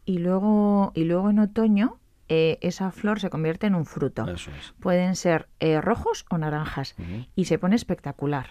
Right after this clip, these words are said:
Speaker 2: Por eso, eso es, esa sí
Speaker 1: Esta.
Speaker 2: me había fijado.
Speaker 1: Mm.
Speaker 2: Y lo bueno que tienes que ahora tienes la floración y luego en invierno es como
Speaker 1: El
Speaker 2: otra
Speaker 1: fruto.
Speaker 2: floración, pero es el fruto
Speaker 1: Eso es,
Speaker 2: distinto,
Speaker 1: luego
Speaker 2: ¿no?
Speaker 1: pierde la hoja, ¿eh? Eh, un poco, no mucho, pero algo pierde.
Speaker 2: Ujú.
Speaker 1: Y
Speaker 2: Y
Speaker 1: lo bonito es eso, el fruto.
Speaker 2: El fruto.
Speaker 1: Sí.
Speaker 2: Eh, estas serán complicadas de,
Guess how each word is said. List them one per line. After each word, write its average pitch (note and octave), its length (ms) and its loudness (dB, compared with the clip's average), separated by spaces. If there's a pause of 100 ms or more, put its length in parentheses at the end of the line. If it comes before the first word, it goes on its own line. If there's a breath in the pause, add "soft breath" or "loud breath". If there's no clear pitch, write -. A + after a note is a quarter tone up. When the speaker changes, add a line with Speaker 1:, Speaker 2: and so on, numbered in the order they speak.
(140)
Speaker 2:
Por F2+ 140 -8
eso, F2 200 -6
eso G#2 140 -8
es, G#2 160 -12
esa D#3 120 -4
sí A#2 60 -6
Speaker 1:
Esta. A2+ 120 -4
Speaker 2:
me A2 100 -2
había G#2 100 -6
fijado. A#2 460 -4 (200 loud breath)
Speaker 1:
Mm. F3 140 2
Speaker 2:
Y - 60 -2
lo F#2+ 80 2
bueno G2+ 160 0
que A2 80 -4
tienes A2 200 -2
que A#2 80 0
ahora G#2+ 160 2
tienes A2 180 -2
la G#2 80 -2
floración B2+ 560 0
y G#2+ 80 -8
luego G2+ 180 -2
en G#2 80 0
invierno A#2 440 0
es A2+ 140 -4
como F#2+ 320 -6
Speaker 1:
El - 80 -2
Speaker 2:
otra G2+ 140 2
Speaker 1:
fruto. - 0 - (160)
Speaker 2:
floración, F#2+ 400 -4 (140)
pero F2+ 120 -6
es E2+ 80 -10
el D2+ 60 -10
fruto - 220 -10
Speaker 1:
Eso D#3+ 100 -6
es, - 20 -6
Speaker 2:
distinto, E3 180 -4
Speaker 1:
luego F3+ 160 2
Speaker 2:
¿no? - 40 -2
Speaker 1:
pierde G3+ 260 2
la D#3+ 180 -2
hoja, D#3 360 -4
¿eh? C4 140 0 (280)
Eh, - 100 0
un F3 140 0
poco, B2+ 460 -8
no E3+ 160 -4
mucho, F#3 340 -4
pero E3 240 -4
algo E3+ 180 -4
pierde. C3+ 400 -4 (180)
Speaker 2:
Ujú. F2+ 280 -8 (500 loud breath)
Speaker 1:
Y E3+ 200 -2
Speaker 2:
Y - 100 -2
Speaker 1:
lo D#3 120 2
bonito D3 320 -6
es D#3+ 100 -6
eso, C3+ 180 -10
el C3 80 -8
fruto. C#3 360 -12 (120)
Speaker 2:
El F#2+ 140 -4
fruto. E2+ 400 -8
Speaker 1:
Sí. G2 80 -8
Speaker 2:
Eh, F2+ 380 -4
estas A2 200 -8
serán C3 220 -2
complicadas A#2 440 -2
de, F#2 380 -2